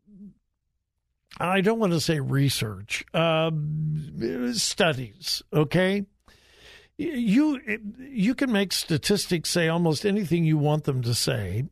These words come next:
and it's all in how you ask the question. Now, this is absolutely true.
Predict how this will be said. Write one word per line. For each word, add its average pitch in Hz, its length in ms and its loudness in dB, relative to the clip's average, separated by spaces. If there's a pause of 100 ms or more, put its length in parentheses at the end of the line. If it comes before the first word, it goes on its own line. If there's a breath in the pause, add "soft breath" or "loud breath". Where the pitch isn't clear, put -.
(160)
and 151 160 4
it's 143 140 0
all 247 360 2
in 165 240 0
how 175 300 0
you 165 320 2
ask 139 340 0
the 135 100 0
question. - 720 -4 (1500 soft breath)
Now, 185 60 2
this 226 160 2
is 247 180 2
absolutely 185 720 2
true. 156 480 -2